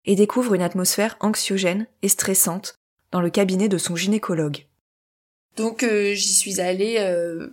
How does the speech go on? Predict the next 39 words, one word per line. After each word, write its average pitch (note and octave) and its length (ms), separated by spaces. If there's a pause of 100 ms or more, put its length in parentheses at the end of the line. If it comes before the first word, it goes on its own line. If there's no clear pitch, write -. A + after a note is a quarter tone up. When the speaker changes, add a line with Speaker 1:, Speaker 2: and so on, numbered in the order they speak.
(680)
Speaker 2:
bah, F#3+ 240
un G3 60
peu A3+ 160
déçue G3+ 300
d'être F#3+ 200
toute F#3 160
seule, A3+ 320
mais F3+ 540
contente G#3+ 420
quand F#3+ 140
même G3 280
de, E3+ 280
d'aller F3+ 260
faire G#3 180
la F#3+ 120
dernière F#3 320
écho. F3+ 420 (240)
Et G#3+ 160
puis, A#3+ 560
euh, F#3+ 720
finalement, G#3 1000
euh, G3+ 140
je F#3+ 80
suis G#3 80
arrivée F#3+ 320
à G#3 80
un G#3+ 40
gynéco G3 560
hyper, A2 760
euh, G2+ 500 (220)
speed, A3+ 640
stressée A3 720
de G3 220
tout G3 180
ce - 80
qui - 140
se - 100
passait G3 260
autour. G3 340